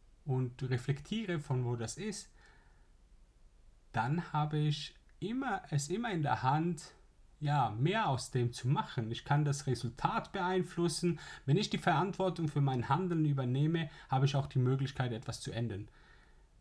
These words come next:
Im Endeffekt ist es viel, viel schlimmer, wenn ich was nicht ändern kann, eine Situation nicht beeinflussen kann, wie zum Beispiel Corona, und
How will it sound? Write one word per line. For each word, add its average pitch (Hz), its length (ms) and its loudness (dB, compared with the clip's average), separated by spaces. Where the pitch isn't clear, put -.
Im 117 160 0
Endeffekt 190 680 -2
ist 139 140 2
es 135 160 -2
viel, 190 200 -6
viel 160 180 0
schlimmer, 180 580 0
wenn 135 320 2
ich 160 380 -2
was 113 260 -4
nicht 285 280 0
ändern 123 320 0
kann, 120 220 0
eine 120 120 0
Situation 147 560 0
nicht 202 200 -4
beeinflussen 175 600 0
kann, 160 300 2
wie 170 80 -6
zum 156 160 0
Beispiel 147 360 2
Corona, 143 680 6
und 135 640 4